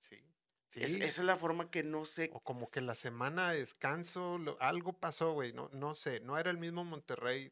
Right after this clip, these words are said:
Speaker 1: liga,
Speaker 2: Porque
Speaker 1: definitivo.
Speaker 2: ya no vimos al mismo Gallardo por la
Speaker 1: No,
Speaker 2: banda,
Speaker 1: no, güey.
Speaker 2: ya a Romo lo vimos perdido, eh, lo de Rogelio peleando las bolas, pero sin crear cero
Speaker 1: Na-,
Speaker 2: peligro.
Speaker 1: nada que ver el Romo que le metió el golazo a Tigres, nada que ver, güey.
Speaker 2: Berterame, pues,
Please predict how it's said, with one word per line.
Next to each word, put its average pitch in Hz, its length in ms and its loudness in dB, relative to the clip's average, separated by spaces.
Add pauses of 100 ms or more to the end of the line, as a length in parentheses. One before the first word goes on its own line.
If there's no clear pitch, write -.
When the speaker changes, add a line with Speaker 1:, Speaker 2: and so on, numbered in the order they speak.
Speaker 1:
liga, 143 60 2
Speaker 2:
Porque 156 300 6 (280)
Speaker 1:
definitivo. 120 340 -2
Speaker 2:
ya 170 100 12
no 202 120 8
vimos 190 260 8
al 170 60 6
mismo 170 240 4
Gallardo 147 680 6
por 135 180 4
la 123 100 8
Speaker 1:
No, 120 60 8
Speaker 2:
banda, 190 520 8
Speaker 1:
no, 110 60 -6 (100)
güey. 208 120 -20 (280)
Speaker 2:
ya 156 260 10 (220)
a 135 160 6
Romo 151 320 6
lo 160 160 8
vimos 170 280 2
perdido, 175 840 0 (460)
eh, 123 340 4
lo 127 160 4
de 127 120 8
Rogelio 160 560 4
peleando 160 360 6
las 151 180 6
bolas, 156 320 4
pero 135 240 2
sin 131 180 -2
crear 143 440 4 (300)
cero 175 280 10
Speaker 1:
Na-, 120 60 0
Speaker 2:
peligro. 196 540 8
Speaker 1:
nada 170 180 0
que - 180 -4
ver 170 160 2
el 175 140 0
Romo 165 280 -2
que 170 100 -6
le 156 60 -8
metió 143 220 -6
el 160 40 -4
golazo 160 320 -2
a 165 40 -8
Tigres, 156 380 -10
nada 139 240 -4
que 170 160 -2
ver, 151 180 0
güey. 135 100 -10
Speaker 2:
Berterame, 175 760 12
pues, 170 260 0